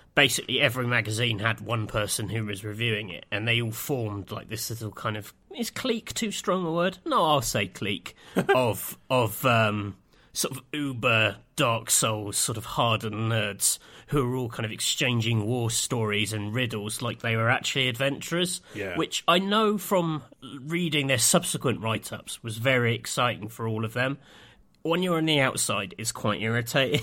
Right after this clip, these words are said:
Speaker 1: <laughs>
Speaker 2: Yeah,
Speaker 1: Um,
Speaker 2: I think I
Speaker 1: partly
Speaker 2: agree with
Speaker 1: because
Speaker 2: that.
Speaker 1: of jealousy and partly 'cause you're like, "Get over yourselves."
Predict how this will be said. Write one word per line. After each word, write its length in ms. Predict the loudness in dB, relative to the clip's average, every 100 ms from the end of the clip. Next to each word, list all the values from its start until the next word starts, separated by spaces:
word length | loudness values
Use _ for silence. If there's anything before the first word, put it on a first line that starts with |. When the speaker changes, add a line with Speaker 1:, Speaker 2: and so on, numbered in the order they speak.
| 8
Speaker 1:
<laughs> 100 | 8 10 8 8 8 10 12 10 10 0
Speaker 2:
Yeah, 140 | -2 0 8
Speaker 1:
Um, 520 | 10 10 8 6 0 -8
Speaker 2:
I 120 | 2
think 60 |
I 20 | 10
Speaker 1:
partly 0 |
Speaker 2:
agree 260 | 10 10
with 40 | 6
Speaker 1:
because 200 | 2 2
Speaker 2:
that. 60 |
Speaker 1:
of 40 | 4
jealousy 460 | 4 4 2 2
and 100 | 0
partly 280 | 4 4 2
'cause 160 | -2 0
you're 120 | 2
like, 200 | 0 -2 -10 -20 -2
"Get 180 | 2 4
over 240 | 4 2
yourselves." 760 | 0 0 2 2 0 0 6